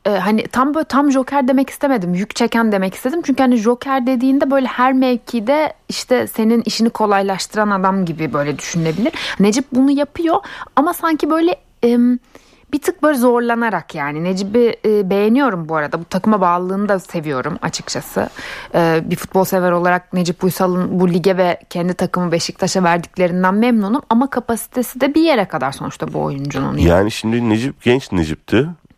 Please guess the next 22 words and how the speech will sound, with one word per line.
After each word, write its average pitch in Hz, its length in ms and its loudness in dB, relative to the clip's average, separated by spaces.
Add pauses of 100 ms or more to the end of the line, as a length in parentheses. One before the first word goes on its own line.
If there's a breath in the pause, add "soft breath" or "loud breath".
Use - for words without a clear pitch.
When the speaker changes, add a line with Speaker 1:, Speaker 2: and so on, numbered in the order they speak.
(200)
Speaker 2:
Tıpkı - 300 -2
eski 82 400 0 (120)
işte 80 220 -2
Fenerbahçe'deki 82 720 0
genç 87 220 2
Semih 76 360 -2
gibi. 80 280 2 (440)
Speaker 1:
<laughs> - 480 -6
Speaker 2:
Beşiktaş 110 280 0 (120)
Speaker 1:
Bir 123 60 4
türlü - 0 - (100)
Speaker 2:
altyapısından 110 400 -4
Speaker 1:
büyümedi. 107 240 2
Speaker 2:
yetişti. 113 420 -4
Speaker 1:
Genç. 120 160 2
Speaker 2:
Artık 104 340 0
neredeyse 117 460 0
futbolu 107 400 0
bırakacak 104 380 0 (380)
yaşa 90 220 2
geliyor 80 320 2
Necip. 80 320 0